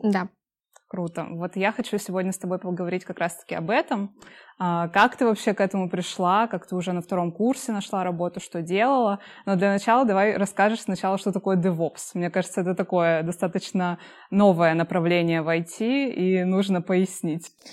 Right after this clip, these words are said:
Speaker 1: Да, направление, во-первых, новое. Во-вторых, по-моему, люди в I T ещё меньше понимают, что делают девопсы, и кроме самих девопсов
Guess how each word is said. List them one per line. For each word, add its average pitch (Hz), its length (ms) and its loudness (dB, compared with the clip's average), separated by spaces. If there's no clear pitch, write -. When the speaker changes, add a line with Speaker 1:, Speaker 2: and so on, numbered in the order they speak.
Speaker 1:
Да, 226 240 4
направление, 233 500 0
во-первых, 233 400 0
новое. 254 420 2
Во-вторых, 240 420 -2
по-моему, 233 640 2
люди 254 220 4
в 220 80 2
I 220 120 2
T 240 500 0
ещё 254 360 4
меньше 254 320 2
понимают, 220 420 2
что - 160 -6
делают 214 300 0
девопсы, 220 640 0
и - 20 -8
кроме 226 260 -4
самих 254 300 0
девопсов 240 380 0